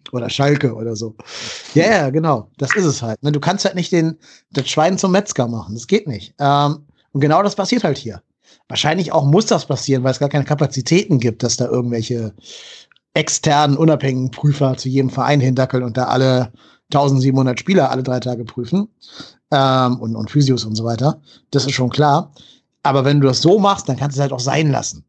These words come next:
Weil dann ist halt eh klar, dass du einfach n-, eine willkürliche Zahl an Leuten, wo aus Versehen der Stab da zu tief reingesteckt wurde, erwischt bei ihrer, in ihrer Positivität, ähm,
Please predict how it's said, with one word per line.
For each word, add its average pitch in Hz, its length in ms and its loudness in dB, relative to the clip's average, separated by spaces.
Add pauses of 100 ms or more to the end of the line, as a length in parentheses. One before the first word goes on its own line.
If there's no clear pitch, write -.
(120)
Weil 117 100 -12
dann 135 160 -2
ist 151 140 -4
halt 147 140 -6
eh 170 120 2
klar, 127 400 0 (360)
dass 117 180 -6
du 127 160 -4
einfach 143 340 -2
n-, 156 180 -10 (120)
eine 135 240 0
willkürliche 156 500 2
Zahl 147 240 2
an 147 120 -2
Leuten, 139 480 0 (360)
wo 135 140 2 (140)
aus 196 240 2
Versehen 156 360 2
der 139 120 2
Stab 151 300 0
da 143 120 0
zu 139 140 -12
tief 139 280 -6
reingesteckt 139 560 -2
wurde, 127 220 -4
erwischt 131 480 -2
bei 151 140 2
ihrer, 165 480 2 (420)
in 147 160 0
ihrer 156 180 4
Positivität, 165 840 0 (460)
ähm, 143 540 2